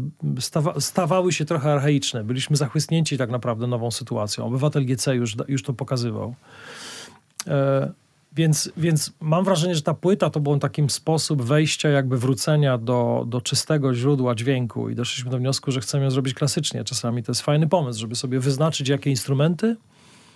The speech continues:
i w tych instrumentach i nie wychodzimy poza to. Czyli nie ma ani jednego dźwięku na przykład na elektronicznych instrumentach, na których on pracował przez ostatnie kilka lat. W Atelu G C, właśnie Republika dziewięćdziesiąt jeden.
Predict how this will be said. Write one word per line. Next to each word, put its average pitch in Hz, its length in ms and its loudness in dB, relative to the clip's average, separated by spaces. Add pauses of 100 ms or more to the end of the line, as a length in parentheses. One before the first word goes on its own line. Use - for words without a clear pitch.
(300)
i 165 80 0
w - 80 -12
tych 226 180 6
instrumentach 160 600 4
i 139 60 4
nie 165 120 6
wychodzimy 165 440 0
poza 135 240 2
to. 104 200 -8
Czyli 123 200 -4
nie 151 80 4
ma 156 120 4
ani 180 200 2
jednego 160 340 2
dźwięku 143 440 2
na 131 120 0
przykład 131 400 -2
na 120 320 0 (420)
elektronicznych 147 680 4
instrumentach, 143 640 2
na 135 100 2
których 139 280 2
on 143 100 4
pracował 135 420 0
przez 131 180 -2
ostatnie 131 300 -2
kilka 156 280 0
lat. 170 220 2
W 120 100 -8
Atelu 123 260 -2
G 147 140 2
C, 165 300 2
właśnie 117 340 -4
Republika 123 540 -4
dziewięćdziesiąt 131 380 2
jeden. 139 300 0